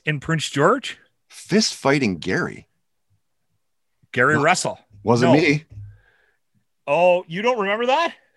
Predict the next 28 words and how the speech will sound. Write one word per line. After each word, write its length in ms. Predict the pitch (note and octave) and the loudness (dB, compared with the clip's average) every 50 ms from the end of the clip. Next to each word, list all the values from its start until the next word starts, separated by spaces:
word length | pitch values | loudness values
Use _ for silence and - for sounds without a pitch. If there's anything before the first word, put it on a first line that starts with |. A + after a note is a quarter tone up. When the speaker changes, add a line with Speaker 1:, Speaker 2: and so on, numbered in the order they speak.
| _ - | _ -2
Speaker 2:
I 100 | A3+ F4 G4 | 2 4 6
didn't 160 | G#4 E4+ A3+ | 4 4 2
fist 400 | - - - C#3+ C3 A#2 - - | -4 -4 2 4 4 4 2 -2
fight 220 | - B2+ A#2 G#2+ B2+ | 0 0 2 2 4
Speaker 1:
You 260 | E3 G#3+ B3 C4+ C4+ | 6 8 8 8 6
Speaker 2:
Gary. 160 | G3 D#3+ G#3 | 6 4 4
Speaker 1:
blocked 540 | A#3 F#3 F#3+ F#3+ G3 G3+ A3 - _ - - | 4 6 6 8 8 8 6 4 _ -8 -6
it 320 | D#3+ F3+ F#3 F#3 F3 _ _ - | -2 0 0 0 -2 _ _ -2
out. 440 | D3 D#3 D3+ B2 G2 - - - - _ _ _ _ _ _ _ _ _ _ | 0 0 0 0 -2 -8 -18 -20 -20 _ _ _ _ _ _ _ _ _ _
Speaker 2:
What? 680 | - F4+ F#4+ G4+ G4 G4 F#4+ F#4+ - - - - - _ _ _ | -4 -2 0 2 4 6 6 4 4 2 -4 -8 -8 _ _ _
Speaker 1:
He 120 | - - - | -2 2 6
Speaker 2:
No, 100 | - D#3 | 6 8
I 20 | |
Speaker 1:
went 160 | C#3+ - - F#3 | 8 8 8 6
Speaker 2:
didn't. 100 | F#3 G3 | 6 4
Speaker 1:
after 240 | G3 - - F3 | 4 4 4 4
you. 360 | D#3+ D3 C#3 B2+ A2 F#2 - _ _ _ _ _ _ _ _ _ _ _ _ _ | 4 4 2 2 0 -2 -6 _ _ _ _ _ _ _ _ _ _ _ _ _
He 160 | - E3+ F#3 F3+ | -4 -2 -2 0
took 200 | - A3 F#3+ F3 | 0 -2 -2 -2
a 40 | |
swing 280 | - - F#3+ F3+ E3+ D#3+ | -6 -4 -2 -2 -2 -2
at 80 | D3 A#2+ | -2 -4
you. 220 | A#2+ G#2 F2+ - _ _ _ _ _ _ _ _ _ _ _ _ _ _ _ _ _ _ _ _ _ _ _ _ _ _ _ _ _ - G3+ - - _ _ _ _ _ _ _ _ _ _ _ _ _ - | -6 -8 -10 -10 _ _ _ _ _ _ _ _ _ _ _ _ _ _ _ _ _ _ _ _ _ _ _ _ _ _ _ _ _ -6 -6 -6 -6 _ _ _ _ _ _ _ _ _ _ _ _ _ 0
I 180 | C3 D3 F3+ A3 | 2 4 4 6
don't 280 | G#3+ A#3 A#3 G#3+ E3 | 4 4 2 2 0
think 220 | - A3 G#3+ E3+ - | 0 0 0 0 -2
it 140 | G3+ - E3 | -4 -4 -2
was, 380 | E3+ E3 D3+ B2 - - - | -2 -2 -2 -2 -6 -8 -10